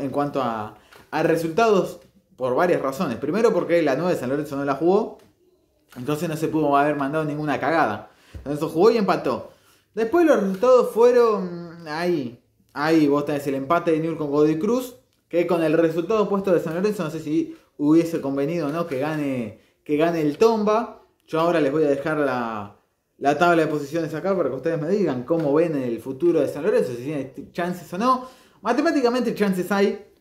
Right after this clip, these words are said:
tendría que pasar... A ver, la realidad es que el sábado a las once de la noche, cuando San Lorenzo empató con Platense, estaba muerto. Estaba terminado San Lorenzo en el campeonato, por eso el video del análisis se llama Game Over. Después,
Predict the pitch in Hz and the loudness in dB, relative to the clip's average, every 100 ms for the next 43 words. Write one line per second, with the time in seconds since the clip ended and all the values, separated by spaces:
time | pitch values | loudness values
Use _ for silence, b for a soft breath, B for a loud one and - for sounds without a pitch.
0 | _ 165 160 170 214 185 180 185 156 143 | _ 0 2 4 4 2 0 0 0 -2
1 | 185 190 196 202 185 - 147 196 190 120 | -2 -2 0 0 -2 -2 2 4 2 0
2 | 123 160 220 294 392 277 - 196 208 - | 0 0 0 2 2 0 0 2 2 0
3 | - 185 202 - 285 277 147 113 - b | -2 0 0 0 4 4 4 0 -6 b
4 | b b b 135 156 147 147 - 202 214 | b b b -4 0 -2 -4 -4 -2 0
5 | 190 165 180 240 190 143 131 135 170 180 | 0 0 2 0 0 -2 -2 -2 -2 0
6 | 180 175 165 147 233 269 - 156 143 135 | 0 0 0 -2 -2 -6 0 2 2 -2
7 | 107 104 95 _ _ - 151 160 160 160 | -4 -6 -12 _ _ -4 0 0 2 2
8 | 151 170 220 220 185 165 170 190 185 156 | 2 0 0 2 0 0 0 0 -2 -2
9 | 160 175 277 240 139 151 147 120 147 151 | -2 0 0 0 0 0 -2 0 2 4
10 | 127 185 180 143 - 156 139 160 156 180 | 2 0 -2 -2 -4 -4 0 0 2 0
11 | 208 208 240 254 B B B B B - | 2 4 2 -2 B B B B B -10
12 | 160 185 185 320 339 320 | 2 2 4 4 4 2